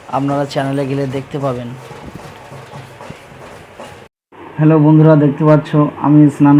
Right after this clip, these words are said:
করতে নেমেছি পুজো দেব বলে। ওই বড়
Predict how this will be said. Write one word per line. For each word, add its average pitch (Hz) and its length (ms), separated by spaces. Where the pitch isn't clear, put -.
করতে 147 240
নেমেছি 147 360
পুজো 151 300
দেব 151 120
বলে। 139 160
ওই 143 100
বড় 143 140